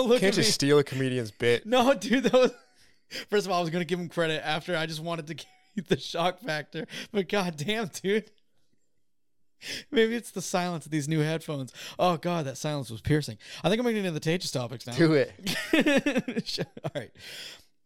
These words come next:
Speaker 1: So, uh, shows that dabble in the evil of man. I always come, uh, go into with a bit of criticism. The whole point of naming this show Monster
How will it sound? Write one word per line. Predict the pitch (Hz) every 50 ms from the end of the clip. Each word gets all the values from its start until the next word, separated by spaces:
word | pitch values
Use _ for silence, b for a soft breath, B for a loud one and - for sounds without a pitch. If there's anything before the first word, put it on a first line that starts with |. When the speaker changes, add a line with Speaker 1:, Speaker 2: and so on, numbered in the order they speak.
| _ _ _ _ _ _ - - -
Speaker 1:
So, | - 156 156 151 147 143 127 147
uh, | 147 147 143 143
shows | - - 196 214 214
that | 220 180
dabble | 180 165 156 160 151 151 139
in | 135 123 120 117 - -
the | 113 107 123 120 _ -
evil | 143 156 156 139 147 147 135
of | 135 117 107
man. | 110 107 98 80 67 67 58 - _ _ _ _ _ _ _ _ _ _ _ _ _ -
I | 139 139 147
always | 170 196 185
come, | - 180 170 165 156 139 131 _ -
uh, | 143 135 127 123 120 117
go | 110 - 131 127 123
into | 123 113 - - 117
with | 113 110 104
a | 101
bit | 104 110 98
of | 107 113 117 -
criticism. | - 104 85 78 - 95 85 104 104 87 - _ _ _ _ _ _ _ _ _ -
The | 117 120 123
whole | 120 127 165 196 190
point | 190 - - 180 165 139 127 - -
of | 117 110
naming | 113 120 120 127 131 131 131 127 123 120
this | 110 110
show | 107 - - 123 110 104 101 101 98
Monster | - 101 110 113 117 120 131 135 135 - - - - - - -